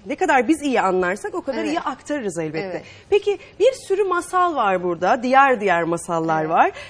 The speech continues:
Speaker 1: E, seni en çok etkileyen, en çok sevdiğin hangisi? Mutlaka bir tane olmalı.
Speaker 2: Bir tane var. Ee, şimdi hani Tokat Ege masalı onların ikisi de hani ayrı yeri ama, e, Şahmaran'ın yeri çok ayrı. Çünkü Şahmaran,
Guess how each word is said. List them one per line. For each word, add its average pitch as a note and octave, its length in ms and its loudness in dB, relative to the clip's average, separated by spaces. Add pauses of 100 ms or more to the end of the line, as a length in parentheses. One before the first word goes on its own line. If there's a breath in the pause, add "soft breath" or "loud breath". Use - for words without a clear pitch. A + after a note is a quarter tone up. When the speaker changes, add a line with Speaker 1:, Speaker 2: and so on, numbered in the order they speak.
(220 loud breath)
Speaker 1:
E, B3 200 2 (220)
seni G4+ 200 2
en G#4+ 200 2
çok G#4 180 -4
etkileyen, E4 640 0
en D#4 160 -2
çok D#4 200 -8
sevdiğin D4+ 400 -2
hangisi? D4 460 -4
Mutlaka C4 400 -4
bir D#4 60 -6
tane A3+ 280 -4
olmalı. G3+ 460 -2
Speaker 2:
Bir E4 180 -4
tane B3 500 -4
var. A3 260 -4 (500 loud breath)
Ee, F#3+ 400 -4
şimdi C4+ 220 -6
hani A#3+ 280 -4
Tokat C#4 540 -6
Ege B3 240 -4
masalı C4 640 -6
onların B3+ 380 -6
ikisi B3 400 -12
de B3+ 140 -2
hani B3 320 -4
ayrı C#4 320 -2
yeri A#3 300 0
ama, D4+ 380 -6 (400 loud breath)
e, G#3+ 260 -2
Şahmaran'ın D4+ 640 -4
yeri F4+ 280 -6
çok - 260 -8
ayrı. A3+ 420 -4 (120)
Çünkü D#4 200 -10
Şahmaran, D#4 680 -6